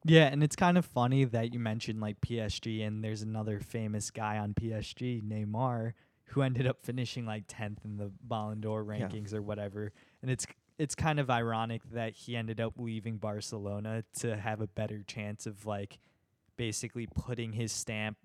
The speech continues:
Speaker 1: on a team and being the it guy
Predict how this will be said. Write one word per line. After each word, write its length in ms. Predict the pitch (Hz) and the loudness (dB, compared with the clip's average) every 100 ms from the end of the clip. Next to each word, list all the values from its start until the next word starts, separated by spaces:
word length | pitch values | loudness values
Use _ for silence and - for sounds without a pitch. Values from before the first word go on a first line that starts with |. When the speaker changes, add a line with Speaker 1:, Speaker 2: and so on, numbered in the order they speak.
| - | -8
Speaker 1:
on 300 | 107 104 104 | -4 -4 -6
a 100 | 113 | -10
team 460 | 104 - 107 107 110 | -10 -10 -6 -6 -8
and 320 | 113 104 104 - - _ - | -8 -8 -8 -14 -20 _ -2
being 300 | 117 110 113 - | -2 -2 -8 -12
the 300 | 117 113 113 | -4 -2 -2
it 340 | 127 127 - 117 | -2 -2 -4 -6
guy 480 | 110 101 113 135 | -4 -2 -2 -2